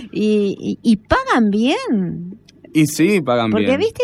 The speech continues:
Speaker 1: que acá en la Argentina, vamos a decir la verdad,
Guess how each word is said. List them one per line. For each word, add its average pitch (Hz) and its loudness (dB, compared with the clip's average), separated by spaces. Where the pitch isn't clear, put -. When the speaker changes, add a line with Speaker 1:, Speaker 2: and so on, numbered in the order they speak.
Speaker 1:
que 208 0
acá 190 -2
en 196 -2
la 175 -2
Argentina, 180 -4
vamos 226 -2
a 226 -2
decir 190 -6
la 185 -4
verdad, 131 -8